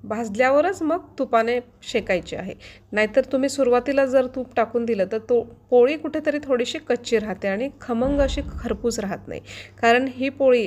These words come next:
एक महिना छान राहते. पण ती पोळी करताना जर काही चुका केल्यात तर मग ती पोळी राहत नाही. त्यामुळे पोळी करताना छान दोघं बाजूंनी सुरुवातीला छान शेकून घ्या आणि नंतरच मग त्याच्यावर तुपाने दोघं बाजूंनी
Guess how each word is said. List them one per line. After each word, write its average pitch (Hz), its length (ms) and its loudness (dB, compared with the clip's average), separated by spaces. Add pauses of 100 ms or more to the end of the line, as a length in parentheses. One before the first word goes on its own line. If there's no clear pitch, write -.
एक 240 240 -2
महिना 247 380 -2 (460)
छान 277 360 -2 (220)
राहते. 202 480 -4 (480)
पण 247 140 4 (160)
ती 320 100 -2
पोळी 262 340 6
करताना 294 440 0
जर 285 140 0
काही 240 280 -4
चुका 233 320 -2
केल्यात 196 320 -2 (180)
तर 233 100 0
मग 240 260 -2
ती 269 80 -2
पोळी 220 300 2 (580)
राहत 214 340 0
नाही. 202 160 0
त्यामुळे 247 560 0 (400)
पोळी 247 220 4
करताना 240 500 0
छान 240 260 -6
दोघं 202 300 2
बाजूंनी 226 460 2
सुरुवातीला 220 580 -6
छान 226 300 -4 (160)
शेकून 269 460 2
घ्या 240 160 0
आणि 185 200 -2
नंतरच 233 600 0
मग 302 180 0 (180)
त्याच्यावर 196 480 -2 (720)
तुपाने 214 340 2
दोघं 208 320 2
बाजूंनी 208 400 -2